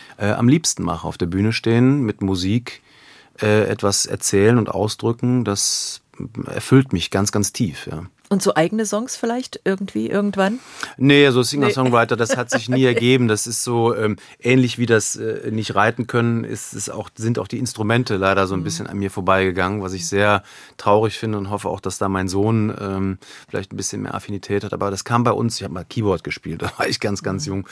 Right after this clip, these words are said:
Speaker 1: Aber das war's halt nicht, ne? Also das ist etwas, da bin ich ein bisschen traurig, dass ich nicht Klavier spielen kann.
Speaker 2: Ja.
Speaker 1: Man könnte mit Sicherheit sagen, auch wie das Reiten, man kann das alles lernen. Aber, ähm, es ist einfach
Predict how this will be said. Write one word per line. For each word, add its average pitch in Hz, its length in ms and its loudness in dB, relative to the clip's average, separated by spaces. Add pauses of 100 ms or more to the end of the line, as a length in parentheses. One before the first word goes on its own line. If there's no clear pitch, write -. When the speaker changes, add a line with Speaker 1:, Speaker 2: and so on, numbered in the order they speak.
(200)
Speaker 1:
Aber 107 100 -4
das 98 160 -4
war's 92 260 2
halt 73 200 -12
nicht, 80 220 -14
ne? 95 200 -8
Also 95 300 -4 (260)
das 127 200 2
ist 127 120 -2
etwas, 110 320 0
da 104 140 2
bin 104 160 -4
ich 98 80 -8
ein - 20 -10
bisschen 101 240 -6
traurig, 98 380 -2
dass 98 100 -8
ich 87 160 -12
nicht - 360 -10
Klavier 98 340 -4
spielen 92 340 -6
kann. 90 300 -4 (140)
Speaker 2:
Ja. 165 40 -10 (240)
Speaker 1:
Man 98 140 -6
könnte 107 160 0
mit 98 100 -2
Sicherheit 107 340 -2
sagen, 101 320 4
auch 92 160 -4
wie - 40 -12
das - 220 -8
Reiten, 107 220 2
man 90 120 -2
kann 107 160 -4
das 104 140 -4
alles 92 260 -8
lernen. 98 420 0 (460)
Aber, 95 380 0
ähm, 95 380 -2 (200)
es - 260 -2
ist - 240 -4
einfach - 140 -6